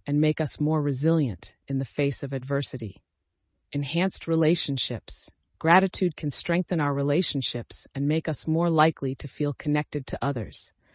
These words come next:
Greater happiness. Gratitude has been shown to increase our overall happiness and sense of well-being.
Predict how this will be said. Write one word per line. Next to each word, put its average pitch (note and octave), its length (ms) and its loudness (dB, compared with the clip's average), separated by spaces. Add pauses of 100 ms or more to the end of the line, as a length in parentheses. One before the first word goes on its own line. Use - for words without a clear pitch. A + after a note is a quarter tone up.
(420)
Greater D#3 280 4
happiness. B2+ 800 -2 (600)
Gratitude F#3+ 500 4
has E3 160 0
been C#3+ 160 0
shown D3+ 320 0
to - 160 -4
increase F3+ 480 0
our C#3 180 0
overall D#3 400 4
happiness C#3+ 720 -2 (100)
and C3+ 140 -6
sense D#3 300 -2
of C#3+ 100 -4
well-being. C#3 640 -2